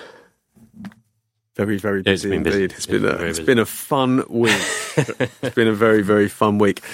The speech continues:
Speaker 1: Thank you, Neil.
Speaker 2: Thank
Speaker 1: It's
Speaker 2: you.
Speaker 1: been fantastic. Keep the morning outlooks coming in, Neil. We're all enjoying them very much,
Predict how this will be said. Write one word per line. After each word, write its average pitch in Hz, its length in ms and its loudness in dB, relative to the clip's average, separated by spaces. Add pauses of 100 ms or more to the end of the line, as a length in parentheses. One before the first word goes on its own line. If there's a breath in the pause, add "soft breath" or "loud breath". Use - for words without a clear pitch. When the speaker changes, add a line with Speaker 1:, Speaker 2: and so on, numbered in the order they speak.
(240 loud breath)
Speaker 1:
Thank 196 160 2
you, 139 80 2
Neil. 123 220 0 (240)
Speaker 2:
Thank 113 160 0
Speaker 1:
It's - 80 -8
Speaker 2:
you. 123 60 0
Speaker 1:
been 117 60 -2
fantastic. 131 600 -2
Keep 113 200 0
the 127 80 0
morning 131 300 2
outlooks 131 400 0
coming 127 260 0
in, 123 140 2
Neil. 160 280 -4
We're 123 200 4
all 117 160 6
enjoying 110 360 2
them 110 100 -2
very 110 220 2
much, 120 420 0